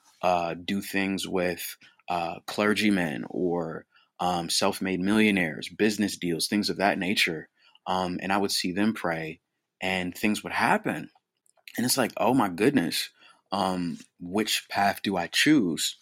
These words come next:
And then I started to discover that even the devil himself can masquerade as an angel of light. So sometimes when people are saying, like, "Oh, well, blessings and this and that," it's not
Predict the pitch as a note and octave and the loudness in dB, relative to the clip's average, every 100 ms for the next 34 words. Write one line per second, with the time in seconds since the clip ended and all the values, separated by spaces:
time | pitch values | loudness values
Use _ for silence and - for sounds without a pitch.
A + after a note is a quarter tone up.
0 | G2 F#2+ G2 F#2 - G2 F#2+ - E2+ - | -2 0 2 0 0 0 -2 -4 -2 -2
1 | - G#2 G2 F2+ F2+ - - - F#2 F#2+ | 4 4 4 2 0 -10 -20 -18 -2 2
2 | F2+ D#2 - - G2+ G2 F#2 F2+ E2+ F2 | 4 2 -2 -2 -2 2 0 0 -4 -4
3 | E2 F#2 F2+ F2+ F2 - F#2 F#2 - F#2 | -2 -2 0 -2 -2 0 0 -2 -4 -2
4 | F2 F2 - F2 F2 E2 E2+ E2+ D#2+ F2 | 0 0 -2 -2 0 0 0 -2 -4 -6
5 | F#2 E2+ E2 D#2 E2+ E2+ E2+ - _ - | -6 -4 -6 -8 -6 -4 -4 -8 _ -4
6 | F#2 - G2 - F#2 F2+ E2+ G#2 G2 F2+ | 0 0 0 0 -2 -2 -6 -4 -2 -2
7 | E2+ - F#2+ F#2+ F2+ E2 E2 - E2+ E2+ | 0 0 2 2 0 -4 -8 -6 -4 -4
8 | E2+ F#2+ G2+ - F#2+ F#2 E2 D#2 F2+ G#2 | -2 0 2 2 0 0 -2 -2 0 0
9 | - D#2+ F2+ F#2+ E2 - - - - _ | 0 -2 0 0 -2 -8 -18 -18 -20 _
10 | - C#3 - G2+ G2+ G#2 G#2 F2+ | -4 0 2 2 4 4 4 2